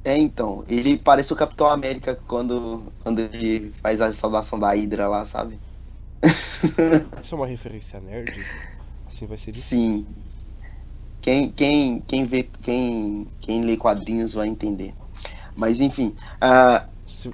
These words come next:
Speaker 1: já
Speaker 2: se,
Speaker 1: tem
Speaker 2: se,
Speaker 1: palpites
Speaker 2: se,
Speaker 1: aí pra, pra
Speaker 2: Diga, diga.
Speaker 1: Deixa eu ter, deixa eu terminar. Já, alguém já tem palpites pra final de conferência?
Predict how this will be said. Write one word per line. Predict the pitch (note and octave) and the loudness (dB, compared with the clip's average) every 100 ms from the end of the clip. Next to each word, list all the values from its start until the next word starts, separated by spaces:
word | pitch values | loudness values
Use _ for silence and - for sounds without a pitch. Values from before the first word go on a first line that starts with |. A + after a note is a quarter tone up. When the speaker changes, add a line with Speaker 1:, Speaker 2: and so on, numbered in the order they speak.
| - | -2
Speaker 1:
já | B2+ D3 | 6 6
Speaker 2:
se, | F#3 | 6
Speaker 1:
tem | A3 | 0
Speaker 2:
se, | - | 4
Speaker 1:
palpites | F3+ - C#3 - | 4 4 -2 2
Speaker 2:
se, | D3+ | 4
Speaker 1:
aí | C#3+ C#3+ | 4 2
pra, | C3+ B2+ A2 G#2 - | 2 2 2 -4 -4
pra | B2+ - - - - - | -2 -2 -6 -14 -14 -12
Speaker 2:
Diga, | A#2+ A2 | -8 -8
diga. | G#2+ G2+ F#2+ - - - - - - | -8 -10 -14 -14 -14 -14 -14 -14 -10
Speaker 1:
Deixa | - B3 | -8 -8
eu | |
ter, | - - - - - | -6 -8 -8 -14 -10
deixa | B2+ D3 | -8 -4
eu | |
terminar. | D3+ C#3+ G#2 G2+ | -2 -2 -4 0
Já, | A2+ A2+ | 2 2
alguém | A2 B2 E3+ | 2 6 8
já | E3 | 8
tem | D3 | 4
palpites | - A#2+ - A#2+ - | 4 4 4 0 0
pra | A2 | -6
final | - G#2 | 0 0
de | G#2 | 0
conferência? | A2 G#2 G2 G2 A#2 D#3 - - | -4 -4 -2 0 0 0 -4 -8